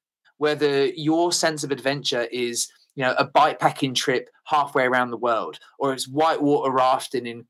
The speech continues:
in Vancouver, or whether it's a pillow fort in your bedroom, you know? It doesn't matter if it's a city break or it's a, a kind of a, a six-year thing like Belle and Tris have been doing, right?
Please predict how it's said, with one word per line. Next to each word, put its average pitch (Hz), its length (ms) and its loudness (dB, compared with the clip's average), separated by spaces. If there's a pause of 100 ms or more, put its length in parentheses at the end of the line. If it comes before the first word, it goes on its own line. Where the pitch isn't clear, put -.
(120)
in 131 160 -8
Vancouver, 123 720 0 (260)
or 135 120 2
whether 139 280 4
it's 139 280 2
a 139 80 0
pillow 160 500 2
fort 131 480 2
in 127 80 -6
your 123 120 -6
bedroom, 139 500 -2 (420)
you 131 100 -12
know? 147 280 2 (180)
It 160 80 -4
doesn't 202 280 0
matter 151 680 4
if 143 160 -2
it's 131 140 0
a 139 60 -2
city 214 340 0
break 180 400 2
or 156 200 2
it's - 200 0
a, 139 300 2
a 143 80 -2
kind 143 220 -2
of 127 120 -4
a, 131 140 0 (260)
a 123 60 -8 (100)
six-year 170 600 0
thing 151 260 0
like 135 200 0
Belle 135 160 2
and 127 100 -4
Tris 143 280 2
have 120 100 -12
been 117 200 -6
doing, 95 340 -8
right? 127 320 0